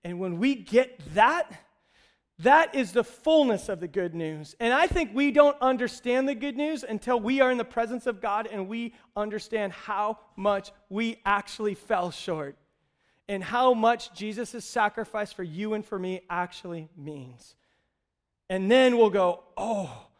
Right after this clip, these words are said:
this good news is so much better than I ever imagined."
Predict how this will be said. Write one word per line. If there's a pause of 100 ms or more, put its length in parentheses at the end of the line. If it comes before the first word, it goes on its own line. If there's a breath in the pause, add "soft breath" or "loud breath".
(200 loud breath)
this
good
news
is
so (180 loud breath)
much (200)
better (680)
than
I
ever (260)
imagined."